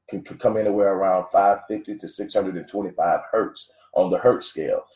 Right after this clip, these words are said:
That's a very high frequency. That's higher than love on the frequency. Uh,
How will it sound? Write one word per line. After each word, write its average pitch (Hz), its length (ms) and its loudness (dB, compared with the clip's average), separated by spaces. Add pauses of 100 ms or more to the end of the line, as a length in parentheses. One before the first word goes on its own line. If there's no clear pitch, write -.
(100)
That's - 180 4
a 98 60 2
very 113 340 4
high 101 280 6
frequency. 85 360 -12
That's - 260 -2
higher 98 380 6
than 92 240 -4
love 104 380 2 (460)
on 92 120 0
the 95 100 -6
frequency. - 640 -8 (260)
Uh, 90 380 6